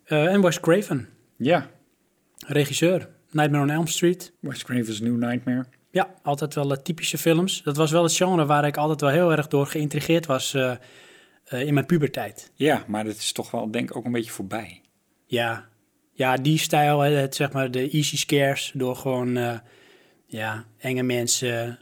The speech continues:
Speaker 1: bloed. Dat scoorde toen wel makkelijk en goed.
Speaker 2: Ja.
Speaker 1: Dat deed het wel, hè? De screams, eh, z-, zeg maar, eh, uit die tijd.
Speaker 2: Inderdaad,
Speaker 1: Want Scream
Speaker 2: ja.
Speaker 1: is toch ook van Wes Craven?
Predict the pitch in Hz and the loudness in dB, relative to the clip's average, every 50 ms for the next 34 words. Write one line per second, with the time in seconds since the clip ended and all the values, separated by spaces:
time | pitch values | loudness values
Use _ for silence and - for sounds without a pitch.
0 | _ _ - 127 123 123 120 123 123 120 120 - - - - _ _ _ - - | _ _ -8 -4 -2 2 2 2 2 2 -2 -6 -14 -16 -16 _ _ _ -8 -8
1 | 127 - - - 151 143 151 139 135 139 151 147 151 143 147 143 143 143 - 139 | -4 -4 -2 0 2 2 2 2 2 2 2 2 4 4 2 2 0 -2 -2 -4
2 | 139 - 135 - - 196 156 - - - _ _ - 123 131 113 - - _ _ | -2 -2 -4 0 0 0 0 -2 -10 -20 _ _ -4 -2 -2 -2 -4 -10 _ _
3 | _ - - 120 117 120 127 135 131 127 139 127 120 117 135 143 - - 131 - | _ -10 -8 -4 -2 -2 -2 -2 -4 -4 -4 -2 -4 -4 -8 -8 -6 -4 -4 -2
4 | - - 139 131 131 143 143 - - - 143 131 131 139 135 131 - 135 123 127 | 0 2 2 2 2 0 -2 -6 -8 -8 -10 -8 -6 -6 -6 -4 -6 -6 -6 -4
5 | 127 127 127 127 123 123 123 120 120 - - 123 120 135 143 - - _ - - | -6 -4 -4 -4 -4 -4 -6 -8 -10 -8 -6 -4 -4 -6 -8 -12 -18 _ -8 -6
6 | 135 117 95 156 - - - 220 226 202 170 - - 190 190 - 131 110 104 - | -4 -2 -2 -2 0 2 2 4 4 4 2 0 -4 -6 -4 -4 -6 -6 -6 -8
7 | - 113 104 104 - 143 156 | -8 -10 -10 -10 -10 -12 -14